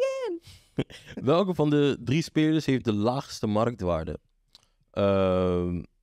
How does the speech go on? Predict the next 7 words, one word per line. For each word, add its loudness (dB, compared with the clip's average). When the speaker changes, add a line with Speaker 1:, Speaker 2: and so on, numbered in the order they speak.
Speaker 2:
A. 4
David -2
de 0
Gea. 2
B. -6
Tyrell 0
Malacia. 0